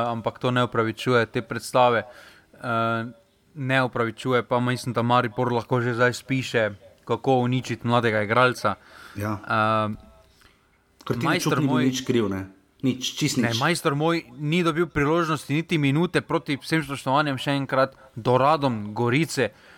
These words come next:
Speaker 2: Ja.
Speaker 1: pol pa mu, pol pa mu da v prvo postavo proti Kopru. Pa to moraš biti prizadet.
Speaker 2: To je nesistemsko delo, to je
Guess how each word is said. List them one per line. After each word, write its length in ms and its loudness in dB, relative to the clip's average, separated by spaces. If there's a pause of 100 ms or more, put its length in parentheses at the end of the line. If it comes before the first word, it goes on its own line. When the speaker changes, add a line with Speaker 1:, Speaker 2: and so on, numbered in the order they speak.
(240)
Speaker 2:
Ja. 100 -10
Speaker 1:
pol 140 2
pa 160 0
mu, 180 -4
pol 200 -2
pa 120 0
mu 140 0
da 160 2
v 120 0
prvo 260 0
postavo 380 0
proti 320 -2
Kopru. 380 -2 (600)
Pa 60 -6
to 180 0
moraš 220 2
biti 200 0
prizadet. 720 -2 (300)
Speaker 2:
To 60 -2
je 80 2
nesistemsko 680 0
delo, 300 0
to 180 -4
je 340 0